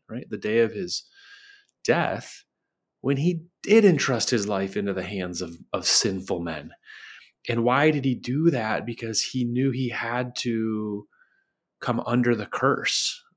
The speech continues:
um, come under the brokenness, come under all the corruption that happens in the human heart, which is mentioned here. He turned himself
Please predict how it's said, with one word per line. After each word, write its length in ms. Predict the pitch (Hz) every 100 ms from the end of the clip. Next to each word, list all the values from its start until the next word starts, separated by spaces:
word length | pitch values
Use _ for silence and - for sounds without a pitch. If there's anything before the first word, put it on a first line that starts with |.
| _
um, 560 | 107 101 92 - - - _ _ _ _ - _ _
come 180 | - 110
under 400 | - 117 131 123
the 80 | 113
brokenness, 680 | 98 104 101 104 95 87 -
come 200 | - 104 -
under 440 | 117 131 120 107
all 280 | - 107 110
the 80 | 104
corruption 600 | - 104 98 - 98 92
that 140 | 90
happens 360 | 95 95 95 98
in 120 | 95
the 60 | 92
human 200 | 98 92
heart, 220 | 92 90
which 160 | - -
is 140 | 90
mentioned 420 | 85 90 - 87 82
here. 400 | 92 92 90 - - - - - _
He 140 | 107
turned 360 | - - 120 131
himself 480 | 120 117 - 104